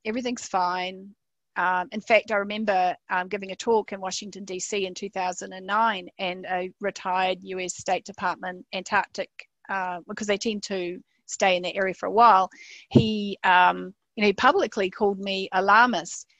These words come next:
I'm not alarmist. I would love to be wrong on China and the C C P. I would,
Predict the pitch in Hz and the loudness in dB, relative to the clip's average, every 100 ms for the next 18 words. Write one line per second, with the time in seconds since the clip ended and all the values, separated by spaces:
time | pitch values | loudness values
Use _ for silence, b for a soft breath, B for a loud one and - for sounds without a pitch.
0 | b b b - 277 285 311 330 254 226 | b b b 2 6 8 10 8 8 8
1 | 254 202 185 - 254 330 294 240 240 - | 6 2 -2 2 6 8 8 6 6 -2
2 | 214 190 180 180 180 165 175 165 160 156 | -4 2 2 2 2 -4 -6 -8 -8 -8
3 | 151 - _ _ _ _ - 190 190 185 | -10 -14 _ _ _ _ -10 -8 -4 -2
4 | 202 180 190 - 175 175 196 _ _ _ | -2 -2 -6 -6 -6 -6 -10 _ _ _
5 | _ _ _ 240 302 277 | _ _ _ 4 4 2